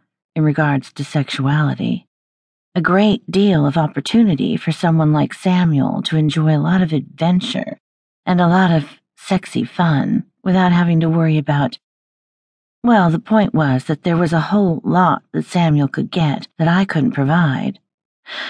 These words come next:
Above all else, I couldn't provide the youth that he was used to,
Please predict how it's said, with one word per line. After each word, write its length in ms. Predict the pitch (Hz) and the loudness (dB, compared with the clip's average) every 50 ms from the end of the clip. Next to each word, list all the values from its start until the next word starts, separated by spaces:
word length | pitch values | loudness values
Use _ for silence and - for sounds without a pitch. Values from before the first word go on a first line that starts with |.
| - - - _ _ _ | -14 -16 -20 _ _ _
Above 320 | - 185 180 240 277 302 277 | -4 0 2 4 2 4 4
all 240 | 240 185 165 151 156 | 4 4 4 4 2
else, 540 | 190 220 196 143 - - - - - - _ _ _ _ _ _ _ | 2 2 0 0 -2 -4 -6 -8 -12 -20 _ _ _ _ _ _ _
I 100 | - 208 | -4 -2
couldn't 240 | 202 - 320 302 269 | 2 4 4 4 4
provide 400 | - 202 160 175 165 165 160 147 | 2 2 2 2 2 2 0 0
the 80 | 170 156 | -2 -2
youth 480 | 143 156 175 233 285 285 233 - - | 0 2 2 4 4 2 0 0 -4
that 120 | - 147 127 | -6 -2 -2
he 140 | 147 151 | 0 0
was 220 | 147 143 135 - 143 | 0 0 -2 -2 -2
used 280 | 139 135 139 - - - | -2 -2 -2 -4 -8 -8
to, 340 | - - - - - 214 | -6 -6 -6 -6 -8 -10